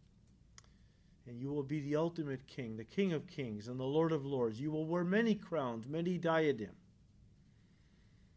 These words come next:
And your reign is going to be a loving reign, a peaceful reign,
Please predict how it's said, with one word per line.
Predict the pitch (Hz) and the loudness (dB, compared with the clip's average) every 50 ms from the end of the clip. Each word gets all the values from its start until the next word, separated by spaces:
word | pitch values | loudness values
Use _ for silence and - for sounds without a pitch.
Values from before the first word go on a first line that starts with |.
| - - - - - - - | -20 -20 -20 -20 -20 -18 -14
And | 127 123 123 | -10 -8 -6
your | 131 151 180 180 175 - - - - - | -2 -2 -4 -4 -6 -14 -20 -20 -20 -16
reign | - 135 143 165 175 170 151 135 127 127 131 139 - | -10 -4 0 0 2 2 2 0 -2 -4 -6 -8 -10
is | 143 127 - | -12 -12 -8
going | - 147 143 147 147 151 147 | -8 -6 -4 -2 -2 -4 -4
to | 147 147 131 | -6 -8 -8
be | 117 110 120 117 117 113 113 107 104 104 - - - - - - - - - - - - - - - - - - - - - - - - - - - - - - - - _ - - _ - - - - - - - - - - - - - _ - - - - - - - _ _ _ - _ - - - - - - - | -4 -4 -4 -2 0 -2 -2 -2 -4 -8 -12 -18 -20 -20 -20 -20 -20 -20 -20 -20 -20 -20 -20 -20 -20 -20 -20 -20 -20 -20 -20 -20 -20 -20 -20 -20 -20 -20 -20 -20 -20 -20 _ -20 -20 _ -20 -20 -20 -20 -20 -20 -20 -20 -20 -20 -20 -20 -20 _ -20 -20 -20 -20 -20 -20 -20 _ _ _ -20 _ -20 -20 -20 -20 -20 -10 -4
a | 127 | -4
loving | 127 120 120 131 139 151 160 190 170 160 | -2 0 2 2 4 4 4 2 2 0
reign, | 156 160 165 170 180 190 190 190 - - - - - - - - - _ - - - - | -2 -4 -4 -4 -6 -6 -8 -10 -12 -18 -20 -20 -20 -20 -20 -20 -20 _ -20 -20 -12 -8
a | 127 123 - - - - - | -8 -8 -8 -10 -20 -8 -4
peaceful | 165 175 180 180 180 175 - 196 185 180 | -2 -2 -2 -2 -6 -6 -6 -4 -4 -2
reign, | 170 156 151 160 170 180 180 | -2 -2 -2 -2 -4 -6 -8